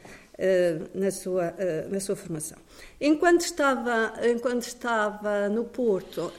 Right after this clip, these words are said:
hum, portanto, começou, no fundo, uma, uma vida profissional a dar, a, a dar aulas no, no secundário.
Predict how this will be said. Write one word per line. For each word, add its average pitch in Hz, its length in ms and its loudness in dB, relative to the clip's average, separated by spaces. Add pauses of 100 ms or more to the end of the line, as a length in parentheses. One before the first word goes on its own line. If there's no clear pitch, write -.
hum, 208 960 0 (360)
portanto, 190 320 2
começou, 214 520 2
no 208 100 0
fundo, 208 320 0
uma, 202 240 0
uma 196 160 0
vida 202 220 -2
profissional 202 420 -4
a 185 60 0
dar, 180 360 0
a, 175 320 0
a 190 120 -2
dar 190 260 0
aulas 170 340 -4
no, 175 300 -8 (380)
no 185 160 -4
secundário. 220 520 -4